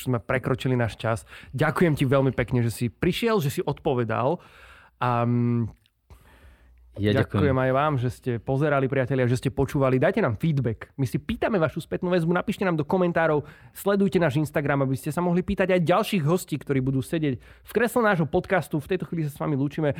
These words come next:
Speaker 1: Braňo, prajeme veľa požehnania tebe, celej službe, e, Orave, regiónu, v rámci ktorého pôsobíš.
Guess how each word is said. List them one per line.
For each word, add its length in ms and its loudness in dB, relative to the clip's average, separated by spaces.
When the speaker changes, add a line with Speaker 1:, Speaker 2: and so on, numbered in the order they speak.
Speaker 1:
Braňo, 300 0
prajeme 240 -2
veľa 180 0
požehnania 460 0
tebe, 240 -2
celej 260 -2
službe, 440 -2
e, 60 0
Orave, 840 2
regiónu, 460 2
v 80 0
rámci 160 0
ktorého 240 -2
pôsobíš. 640 -4